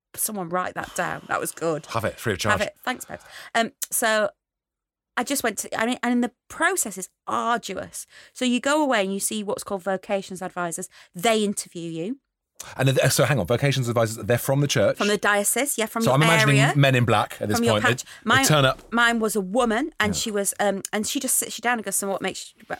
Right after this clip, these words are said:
Speaker 1: what makes you think you can be a vicar then?"
Speaker 2: Is there a wrong answer at this stage?
Speaker 1: Well, that's it, you see. You don't know because
Speaker 2: Mm.
Speaker 1: y-, you don't really know what they're asking for.
Speaker 2: Yeah.
Speaker 1: Um, and so I just talked about how, you know, I wanted to serve and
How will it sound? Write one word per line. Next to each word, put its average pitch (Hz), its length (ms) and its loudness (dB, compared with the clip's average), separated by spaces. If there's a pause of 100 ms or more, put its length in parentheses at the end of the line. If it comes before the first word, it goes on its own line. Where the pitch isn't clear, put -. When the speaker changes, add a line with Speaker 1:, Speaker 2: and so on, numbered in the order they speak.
(200)
Speaker 1:
what 190 140 -8
makes - 180 -6
you - 60 -16
think 190 100 -10
you - 80 -16
can - 80 -20
be 180 100 -8
a - 40 -12
vicar 190 220 -14
then?" 170 160 -12 (400)
Speaker 2:
Is 90 80 -10
there 92 100 0
a 87 40 -2
wrong 87 200 -2
answer 82 240 -6
at - 80 -12
this - 100 -12
stage? - 400 -12
Speaker 1:
Well, 269 100 2
that's 349 240 2
it, 415 100 2
you - 80 -6
see. - 160 -4
You 220 100 -4
don't 370 260 0
know 247 300 -2
because 214 360 -6
Speaker 2:
Mm. - 100 -20
Speaker 1:
y-, 117 60 -18 (120)
you 233 160 -4
don't 320 280 0
really 285 280 2
know 202 120 0
what 185 120 -4
they're 202 100 -2
asking 208 320 -8
for. - 360 -6 (180)
Speaker 2:
Yeah. 76 320 -10
Speaker 1:
Um, 208 260 0 (540)
and 220 340 -4 (600)
so - 180 0
I 247 160 4
just 220 300 -12
talked - 260 -4
about 190 260 -4
how, 180 500 0 (180)
you 208 120 -6
know, 185 140 0
I 185 60 2
wanted 180 280 -4
to - 60 -10
serve 302 520 2
and 190 200 0